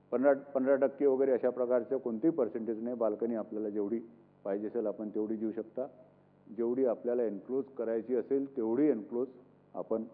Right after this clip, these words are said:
करू शकतो. एन्क्लोजिंगला पूर्वी premium लागायचे, आता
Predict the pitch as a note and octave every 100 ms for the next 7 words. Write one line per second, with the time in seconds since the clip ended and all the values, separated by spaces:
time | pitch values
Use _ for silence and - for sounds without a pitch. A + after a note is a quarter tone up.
0 | - - - A#2 A#2 A2 - C#3+ - -
1 | - - - - C3 C3 D#3+ D#3 D3+ D3+
2 | C#3 C3+ C#3 C3+ B2 B2+ C3+ C3+ C3 C3+
3 | B2+ C#3+ - - - _ - A2 -